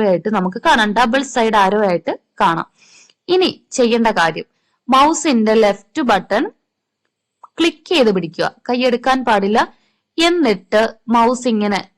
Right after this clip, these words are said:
താഴോട്ട് ഡ്രാഗ് ചെയ്യുക. താഴോട്ട് ഡ്രാഗ് ചെയ്യുന്ന അനുസരിച്ച് അതിന്റെ വലിപ്പം കൂടും. അപ്പൊ എത്രയും വലിപ്പം നമുക്ക് ആവശ്യമുണ്ടോ അത്രയും താഴെ ഇങ്ങനെ മൗസ് താഴോട്ട് കൊണ്ടുപോവാ.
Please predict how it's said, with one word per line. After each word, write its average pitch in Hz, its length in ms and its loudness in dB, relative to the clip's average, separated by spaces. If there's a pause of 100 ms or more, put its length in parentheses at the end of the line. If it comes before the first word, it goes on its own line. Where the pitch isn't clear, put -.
(120)
താഴോട്ട് 202 840 0
ഡ്രാഗ് 185 600 0
ചെയ്യുക. 170 420 -8 (460)
താഴോട്ട് 269 320 0
ഡ്രാഗ് 240 460 0
ചെയ്യുന്ന 233 360 0
അനുസരിച്ച് 196 520 -4 (400)
അതിന്റെ 220 220 -4
വലിപ്പം 202 420 -2
കൂടും. 185 380 -4 (440)
അപ്പൊ 196 140 -4
എത്രയും 302 560 -2
വലിപ്പം 240 420 0
നമുക്ക് 233 280 -2
ആവശ്യമുണ്ടോ 190 840 -2
അത്രയും 254 540 -4 (100)
താഴെ 208 320 2
ഇങ്ങനെ 202 460 -4 (500)
മൗസ് 269 300 0 (720)
താഴോട്ട് 262 320 2
കൊണ്ടുപോവാ. 180 380 0